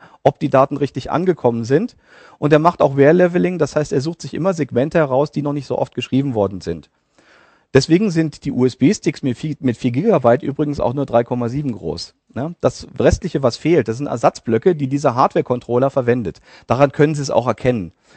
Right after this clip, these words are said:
Wenn also ein Gerät eine Kapazität hat, die geringer ist als die theoretisch mögliche mit den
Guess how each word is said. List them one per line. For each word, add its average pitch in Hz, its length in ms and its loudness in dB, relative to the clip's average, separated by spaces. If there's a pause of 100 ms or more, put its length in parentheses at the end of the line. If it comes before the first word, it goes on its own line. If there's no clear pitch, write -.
(140)
Wenn 120 140 2
also 135 300 2
ein 139 160 0
Gerät 135 340 4
eine 151 180 -4
Kapazität 143 760 0
hat, 110 260 -2
die 123 60 -4
geringer 131 440 0
ist 170 140 -6
als 139 220 0
die 143 100 -6
theoretisch 139 600 0
mögliche 175 560 2 (200)
mit 139 180 0
den 131 220 0